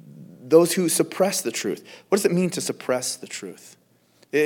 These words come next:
it literally means, uh, maybe your Bible says, "Hold in, uh, unrighteousness." Uh, some versions say that. The S V, I think, does. The, the King James. Uh, but it means to push down, to, to restrain the truth,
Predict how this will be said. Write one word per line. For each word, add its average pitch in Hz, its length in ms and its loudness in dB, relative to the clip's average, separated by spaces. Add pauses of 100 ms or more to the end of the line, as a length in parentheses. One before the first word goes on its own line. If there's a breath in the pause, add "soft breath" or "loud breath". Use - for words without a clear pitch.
it 151 80 0
literally 165 340 4
means, 135 320 -2 (400 loud breath)
uh, 143 280 6
maybe 160 180 6
your 147 100 4
Bible 135 220 4
says, 120 220 -2
"Hold 135 460 2
in, 113 460 -6
uh, 104 180 -4
unrighteousness." 104 1000 -8 (1000)
Uh, 98 160 -12
some 101 400 -8 (100)
versions 95 320 -10
say 98 120 -12
that. 95 160 -12
The 104 120 -8
S 101 120 -12
V, 98 280 -8
I 101 60 -10
think, 95 240 -16
does. 98 300 -12
The, 90 160 -14 (180)
the 92 80 -14
King 107 240 -12
James. 101 460 -10 (580 loud breath)
Uh, 120 120 2
but 147 140 0
it 151 60 0
means 185 160 -2
to - 80 -8
push - 240 -6
down, 196 380 -12 (580 soft breath)
to, 147 120 -10
to 175 120 2
restrain 170 840 2
the 117 80 -4
truth, - 440 -6